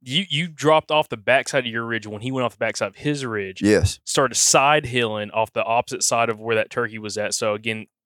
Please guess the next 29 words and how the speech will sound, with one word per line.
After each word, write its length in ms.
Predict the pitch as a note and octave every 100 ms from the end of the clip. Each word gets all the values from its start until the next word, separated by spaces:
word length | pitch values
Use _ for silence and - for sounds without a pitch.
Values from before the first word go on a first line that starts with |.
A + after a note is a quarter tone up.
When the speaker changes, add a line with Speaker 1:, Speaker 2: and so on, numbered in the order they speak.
| -
Speaker 1:
less 280 | B2+ B2
likelihood 320 | A#2+ A#2+ A#2+ A#2
he's 140 | A2
gonna 160 | A2+ G2+
hear 220 | A#2 A#2
you, 120 | A2
of 60 | G#2+
course, 240 | B2 A2+
and 60 | A2
he's 80 | G#2+
not 100 | A2
gonna 80 | G#2+
be 60 |
able 120 | G#2
to 40 | F#2+
see 140 | A#2+
you. 220 | A#2 G#2+ G2 - - -
And 100 | B2+
then 300 | C3+ B2 A2+ - _
once 320 | A#2 C#3+ E3+
you 60 | -
get 180 | E3+ C3+
to 80 | A#2
the 120 | B2 _
perfect 360 | - D3+ D#3 _ _
point 400 | - D3+ B2 - _ _ A2+
down 360 | A#2+ C3 C#3
your 180 | C3+ C3
ridge 500 | B2 B2+ A#2+ G#2 -